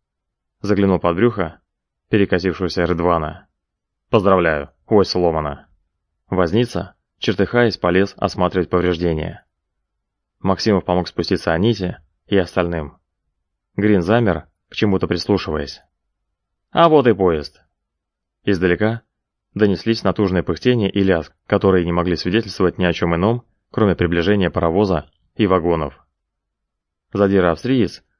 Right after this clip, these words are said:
привыкший, видно, командовать в любых условиях, провозгласил тоном, не допускавших возражений: «Вперед! Мы еще можем успеть!» Возражать, собственно, было нечего.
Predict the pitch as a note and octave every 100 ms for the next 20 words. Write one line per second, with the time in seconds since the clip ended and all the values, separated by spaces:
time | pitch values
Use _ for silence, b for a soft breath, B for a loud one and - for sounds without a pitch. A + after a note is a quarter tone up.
0 | _ G2+ G#2+ G2+ - F#2+ F2+ F2 F2+ F#2+
1 | F2+ E2 G2 F#2 F2 D#2+ A2+ A#2 F2 -
2 | _ _ _ _ _ - A#2 G2+ G2+ F#2
3 | F#2+ - B2 G#2+ D#2 _ _ _ A#2 A2+
4 | G#2+ F#2+ - F#2 - E2+ F2+ F2+ E2+ E2+
5 | D#2 D2 - _ _ _ _ _ _ _
6 | _ _ - D#3+ C3 E2+ _ _ - E3
7 | D3 D#3 D3+ C#3 B2 - F2 - _ _
8 | _ _ _ _ _ _ _ _ _ _
9 | _ F#2 G2+ F2 D#2+ A2 A#2+ _ _ -
10 | A2 - G2 F2 F2 F2+ F2 E2 E2+ E2